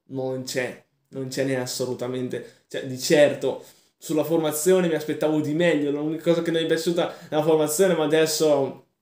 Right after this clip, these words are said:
via, via la situazione, la cosa della, della formazione, cioè, cioè, abbiamo vinto quattro a zero, quattro a zero, chi se l'aspettava che andassimo a vincere per ben quattro a zero?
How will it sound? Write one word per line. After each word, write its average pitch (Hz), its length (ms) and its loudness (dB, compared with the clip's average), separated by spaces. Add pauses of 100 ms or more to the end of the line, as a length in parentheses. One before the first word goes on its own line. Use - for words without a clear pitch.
(160)
via, 139 440 -2 (100)
via 143 280 2
la 135 80 0
situazione, 135 600 -4 (140)
la 139 140 -6
cosa 143 220 -2
della, 139 280 2
della 135 200 -2
formazione, 135 400 -4
cioè, 135 260 -4 (220)
cioè, - 140 -14
abbiamo 120 200 -8
vinto 135 220 -6
quattro 131 280 -6
a 113 60 -6
zero, 113 440 -10 (440)
quattro - 280 -14
a - 40 -12
zero, 110 180 -12
chi 196 100 -8
se 196 100 -6
l'aspettava 120 520 -6
che 117 80 -12
andassimo 123 440 -8
a 120 40 -8
vincere 139 380 -6 (240)
per 143 200 -10
ben 151 360 -2 (240)
quattro 123 320 -6
a 117 40 -10
zero? - 460 -12